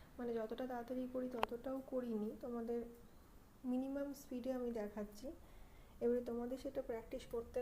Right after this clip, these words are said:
করতে সেটা অটোমেটিক স্পিড হয়ে যাবে। দেখো এই লাস্টেরটাতেও আমি ডবল, মানে ডবল সেলাই দিয়ে নিলাম যাতে টানটা পড়ে না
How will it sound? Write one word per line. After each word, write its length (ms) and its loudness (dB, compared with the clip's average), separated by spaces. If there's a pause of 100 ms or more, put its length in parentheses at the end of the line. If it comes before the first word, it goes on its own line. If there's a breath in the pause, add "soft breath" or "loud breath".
করতে 340 -2 (400)
সেটা 180 0 (100)
অটোমেটিক 420 0
স্পিড 300 -2
হয়ে 200 0
যাবে। 260 -2 (500 loud breath)
দেখো 200 2
এই 100 2
লাস্টেরটাতেও 1000 0
আমি 260 2 (460)
ডবল, 320 4 (640)
মানে 260 0 (160)
ডবল 300 4 (480 loud breath)
সেলাই 260 2
দিয়ে 160 4
নিলাম 300 4
যাতে 220 0 (120)
টানটা 420 -2
পড়ে 200 0
না 140 -4